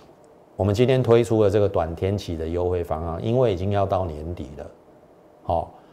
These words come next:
所以我希望在最短的时间内帮助大家能够尽快的获利，所以好好把握这个短天期的优惠活动。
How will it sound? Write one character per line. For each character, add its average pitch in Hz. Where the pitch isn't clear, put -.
所 110
以 139
我 95
希 127
望 139
在 120
最 131
短 87
的 85
时 98
间 98
内 101
帮 98
助 95
大 90
家 82
能 98
够 120
尽 110
快 98
的 82
获 90
利， 87
所 127
以 120
好 92
好 117
把 76
握 92
这 113
个 95
短 82
天 107
期 85
的 87
优 92
惠 92
活 78
动。 80